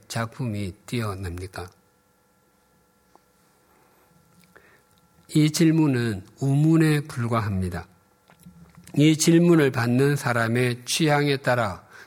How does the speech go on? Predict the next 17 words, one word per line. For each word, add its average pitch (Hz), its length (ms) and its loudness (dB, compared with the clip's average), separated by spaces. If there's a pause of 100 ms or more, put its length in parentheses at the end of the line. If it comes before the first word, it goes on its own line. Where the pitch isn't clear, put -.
(100)
그 147 320 0
답이 127 500 0
다르게 131 600 0
나올 104 480 -2
것이고 107 520 -4 (520)
또 151 300 0
질문을 170 600 2
받는 127 580 -2
사람의 120 720 -2 (400)
예술적인 135 920 0
심도에 156 760 2
따라서도 107 800 -2 (120)
답, 127 480 -2
답, 113 320 -6 (340)
답이 131 480 -2
다를 113 320 -4
것이며 104 520 -6